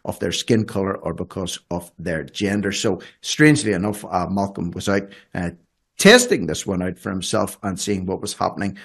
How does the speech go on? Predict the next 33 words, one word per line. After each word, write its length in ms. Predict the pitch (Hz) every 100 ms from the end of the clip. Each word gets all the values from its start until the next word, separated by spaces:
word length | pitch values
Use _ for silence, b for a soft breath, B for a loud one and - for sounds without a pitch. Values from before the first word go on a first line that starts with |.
| B B _
on 160 | 98 90
the 100 | 85
ground. 520 | 82 123 135 123 - B B _
And 140 | 123
actually, 460 | 143 156 147 120 - - _ _ _ _ _ _ _ _ _
as 160 | 131 -
we 80 | 113
get 200 | 131 127
into 460 | 151 156 135 127
the 80 | 123
story 360 | - - 113 107
with 220 | 95 -
Gemma, 400 | 123 127 139 127 B -
uh, 180 | 101 90
just 260 | 87 82
in 100 | -
a 40 | 101
minute 300 | 101 120 113
or 60 |
two, 220 | 113 - 113
there 100 | 104
was 140 | 107
another, 420 | 104 127 170 139 b b _ _
uh, 120 | 101 82 87
one 160 | 107
that 160 | 98 85
I'd 80 | 80
highlighted 560 | - 117 143 123 90
here, 180 | 95 92
completely 540 | 92 98 - 117 -
unrelated, 640 | 101 95 87 92 135 147 -
but 220 | 113 87
a 140 | 95